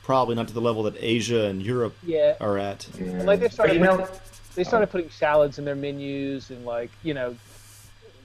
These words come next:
Speaker 2: take it with a grain of salt, but, uh, you know, it seems like that they're trying to, like, slowly move over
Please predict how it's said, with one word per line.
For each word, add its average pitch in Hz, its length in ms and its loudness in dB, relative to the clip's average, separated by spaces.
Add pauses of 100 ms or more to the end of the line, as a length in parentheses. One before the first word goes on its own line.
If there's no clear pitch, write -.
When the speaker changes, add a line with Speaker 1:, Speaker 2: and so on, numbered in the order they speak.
Speaker 2:
take 190 140 6
it - 20 8
with 156 100 8
a 143 40 2
grain 147 200 6
of 135 80 0
salt, 147 420 6 (120)
but, 127 200 -2 (520)
uh, 123 500 -2
you 175 80 -2
know, 156 100 2
it 147 160 0
seems 202 240 0
like 160 140 4
that 147 140 -6
they're 156 180 6
trying 143 380 0
to, 135 80 -12
like, 127 240 -2
slowly 139 520 0
move 131 280 -4
over 131 500 0